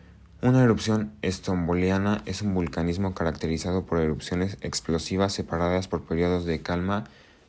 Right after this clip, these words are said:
de extensión variable. Una erupción pliniana es un tipo de erupción volcánica caracterizada por su similitud con la acontecida en el monte Vesubio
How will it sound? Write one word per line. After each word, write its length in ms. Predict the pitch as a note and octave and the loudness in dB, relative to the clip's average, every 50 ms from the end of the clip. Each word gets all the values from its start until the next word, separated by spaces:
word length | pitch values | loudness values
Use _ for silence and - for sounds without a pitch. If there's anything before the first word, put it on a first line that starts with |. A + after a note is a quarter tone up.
| _ _ - - _ - | _ _ -20 -20 _ -10
de 220 | - D2+ E2 E2 | -6 -4 -2 -2
extensión 680 | D#2 D#2+ - - E2 D#2+ E2 E2 - G2 F#2 F#2+ F#2+ F#2 | -2 -4 -6 -6 -4 -4 -4 -4 -4 -4 -2 -2 -2 -2
variable. 600 | F2 E2+ E2 E2 E2+ E2+ E2 D#2+ D#2 D2+ D2+ C#2+ - - - - - - - - - - - | -2 -2 0 0 0 0 0 -2 -2 -6 -6 -8 -12 -16 -20 -20 -20 -20 -20 -20 -16 -8 -2
Una 200 | G2+ G#2 A2 G#2+ | 0 2 2 2
erupción 560 | G#2 F#2+ E2+ D2+ - - - G2 F#2+ F#2 - - - - - - | 2 2 0 -2 -2 -4 -4 -2 -4 -4 -6 -10 -16 -20 -12 -6
pliniana 600 | - F2+ F2+ E2+ E2 E2+ F2 F2+ F#2 F#2+ F#2+ G2 - - | -2 0 0 0 0 0 0 0 -2 -2 -4 -4 -6 -8
es 160 | F#2 F2+ G2+ | -10 -8 -6
un 100 | G2 F#2 | -6 -6
tipo 240 | G#2 G#2 - G#2 F#2+ | -6 -4 -2 0 0
de 60 | E2 | 0
erupción 340 | D#2+ D#2 - - F#2 F2+ F2 | 0 -2 -4 -6 -6 -4 -2
volcánica 560 | F2 E2+ D#2+ - F#2 F2 F2 F2 - F2+ E2 | -2 -2 -4 -4 -4 -4 -2 -2 -4 -4 -4
caracterizada 580 | E2 E2 D#2 - E2+ E2 - - F#2 F2+ F2 - | -4 -4 -6 -6 -8 -12 -10 -6 -4 -4 -4 -4
por 140 | - - | -8 -10
su 100 | - - | -10 -10
similitud 640 | E2 E2 E2+ D#2 D#2 D#2 D#2+ D#2+ - - - G#2 G2 - | -8 -8 -6 -6 -4 -4 -4 -6 -6 -4 -6 -6 -6 -6
con 220 | - - F#2+ F2+ E2+ | -6 -4 -2 -2 0
la 180 | E2+ E2 - - - - - - - - - - - _ _ _ - | -2 -4 -6 -8 -16 -20 -20 -20 -20 -20 -20 -20 -20 _ _ _ -6
acontecida 720 | E2+ E2+ - F2 E2+ E2+ E2 E2+ D#2+ - - G2 F2+ F#2+ | -6 -4 -2 -2 -4 -2 -2 -4 -4 -4 -4 -4 -2 -2
en 100 | F#2+ F#2+ | -2 -2
el 120 | E2+ D#2+ D#2+ | -2 -2 -2
monte 320 | E2 E2+ F2 F2+ F#2 G2 | -2 -2 -4 -2 -2 -2
Vesubio 580 | F2 D#2 D2+ - - - F2+ F2+ F#2 F#2 - | -2 -2 -4 -4 -4 -4 -2 -2 -2 -2 -4